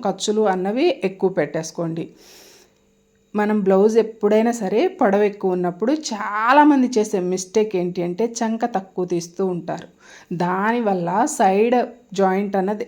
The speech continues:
ఎక్కువ పొడవు అయిపోయి చంకల్లో ముడతలు వచ్చేస్తూ ఉంటాయి. అలాంటి ప్రాబ్లం ఏమీ రాకుండా ఈరోజైతే వీడియో షేర్ చేస్తున్నాను. ఇప్పటికీ నేను అన్ని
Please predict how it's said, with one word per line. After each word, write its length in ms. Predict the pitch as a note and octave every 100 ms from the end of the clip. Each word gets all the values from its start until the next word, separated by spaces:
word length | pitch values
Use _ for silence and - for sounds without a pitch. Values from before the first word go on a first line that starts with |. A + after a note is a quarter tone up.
| G#3
ఎక్కువ 320 | - - C#4+ C#4+
పొడవు 260 | G#3+ F3+ F#3 F#3
అయిపోయి 580 | F3 F3+ E3+ E3 A3 E4 F4 -
చంకల్లో 440 | G3+ F#3+ F#3+ F#3+ F#3+ F#3+
ముడతలు 280 | E3+ F3+ E3+
వచ్చేస్తూ 420 | E3 D#3+ E3 - F#3
ఉంటాయి. 320 | F3 F3 E3+ - _ - - - F3+
అలాంటి 400 | F#3+ G#3+ A3+ A#3 A#3
ప్రాబ్లం 340 | F#3 F3 G3+ G3 - - F3+
ఏమీ 200 | B3+ C4+ A3+
రాకుండా 420 | F#3+ F#3+ F#3 A3+ D4 -
ఈరోజైతే 480 | F#3 F#3 F3+ F3+ G#3+ B3+
వీడియో 240 | G#3+ E3+ F#3 F#3
షేర్ 180 | E3+ E3
చేస్తున్నాను. 640 | E3+ E3 F3 E3 E3 E3+ A3 D4+ - F#3
ఇప్పటికీ 420 | F#3+ F#3+ G#3+ D4+ C#4+
నేను 160 | A3 E3+
అన్ని 240 | F3 F#3+